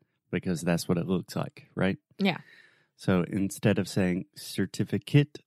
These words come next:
Speaker 1: a lot of our students say certificate. So this can be applied to many different things like articulate, delicate, adequate, et cetera.
Speaker 2: Certificate.
Speaker 1: There we go. Perfect.
Speaker 2: <laughs>
Speaker 1: So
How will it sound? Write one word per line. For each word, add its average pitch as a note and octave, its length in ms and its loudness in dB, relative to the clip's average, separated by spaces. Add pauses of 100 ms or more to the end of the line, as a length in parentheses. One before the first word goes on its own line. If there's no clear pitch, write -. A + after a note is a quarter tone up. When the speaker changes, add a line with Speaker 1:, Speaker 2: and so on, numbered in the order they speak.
Speaker 1:
a G#2+ 80 0
lot G2 560 2
of F#2 120 0
our F#2+ 120 2
students F2 460 0
say F2+ 180 0
certificate. - 1040 -4 (680)
So - 160 -2
this F2+ 220 2
can F#2+ 140 2
be F2+ 100 2
applied G2 380 0
to - 80 -6
many C3 400 6
different B2 280 0
things A#2+ 440 2
like F#2 280 -2
articulate, A2+ 680 2 (120)
delicate, G#2 540 0 (300)
adequate, G#2 640 2 (520)
et - 100 -8
cetera. - 380 -2 (360)
Speaker 2:
Certificate. - 920 -2 (320)
Speaker 1:
There F2+ 280 4
we - 120 -2
go. - 120 -4 (160)
Perfect. - 580 -2 (220)
Speaker 2:
<laughs> A3 120 0 (580)
Speaker 1:
So G#2+ 440 6